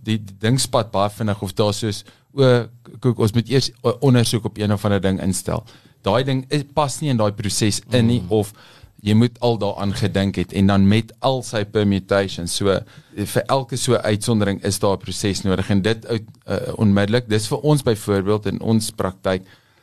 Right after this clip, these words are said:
Speaker 1: een van die redes hoekom ons sukkel met praktyk sagte ware, want dit is net vir die praktyk gemaak.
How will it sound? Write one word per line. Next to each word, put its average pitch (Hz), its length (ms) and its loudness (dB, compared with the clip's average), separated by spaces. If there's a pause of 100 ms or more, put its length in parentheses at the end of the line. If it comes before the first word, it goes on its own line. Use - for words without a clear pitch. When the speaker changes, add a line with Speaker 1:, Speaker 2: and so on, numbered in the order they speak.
(140)
Speaker 1:
een 120 140 2
van 123 140 2
die 113 100 4
redes 104 300 0
hoekom 107 220 0
ons 107 200 2
sukkel 110 220 0
met 101 200 0
praktyk 107 600 -4
sagte - 480 -4
ware, 82 360 -8
want 107 140 -2
dit 117 100 0
is 117 120 -8
net 143 680 4
vir 123 140 -6
die 113 100 -2
praktyk 98 540 -4
gemaak. - 380 -8